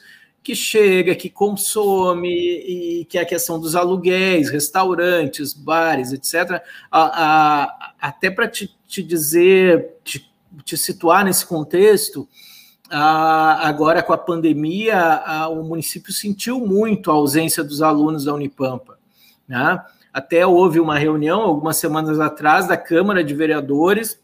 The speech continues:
ah, tentando, ah, querendo saber da direção do campus quando é que retornariam as aulas. Então, quer dizer, aquela universidade que era o patinho feio, que era vista com estranhamento, que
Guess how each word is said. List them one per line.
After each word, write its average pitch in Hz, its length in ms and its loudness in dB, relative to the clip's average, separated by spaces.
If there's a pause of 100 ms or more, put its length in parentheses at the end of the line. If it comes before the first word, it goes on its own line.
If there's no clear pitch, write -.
(680)
ah, 165 140 -2
tentando, 180 760 -2 (360)
ah, 147 80 -6
querendo 180 340 0
saber 175 460 4
da 220 100 2
direção 160 480 0
do 165 80 0
campus 185 320 -6
quando 196 160 -6
é 180 80 -4
que 202 140 -8
retornariam 214 760 2
as 139 160 2
aulas. 117 500 -2 (440)
Então, 190 200 0
quer 202 80 2
dizer, 175 200 2
aquela 196 260 2
universidade 190 760 -2
que 185 60 -4
era 180 80 0
o 180 40 -6
patinho 196 460 -4
feio, 196 480 4
que 160 80 -8
era 151 140 -4
vista 165 280 -8
com 196 140 -10
estranhamento, 185 1120 -4
que 135 280 -6